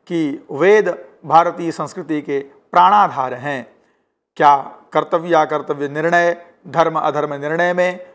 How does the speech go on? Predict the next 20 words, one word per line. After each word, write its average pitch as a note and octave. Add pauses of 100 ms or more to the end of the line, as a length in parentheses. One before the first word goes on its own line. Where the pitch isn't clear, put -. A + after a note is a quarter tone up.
(100)
वेद G3
ही G3+ (320)
परम F#3
प्रमाण E3
के C#3+
रूप C3+
में B2+ (340)
भारतीय D3
मनीषियों C#3
के C3+
द्वारा D3+ (220)
स्वीकृत E3+ (140)
किए F#3+
जाते C3
हैं। C3 (680)
स्मृत्यादयस्तु F#3 (220)
वेद E3+
मूलकतया D#3
प्रामाण्यम C#3+
भजन्ते। C#3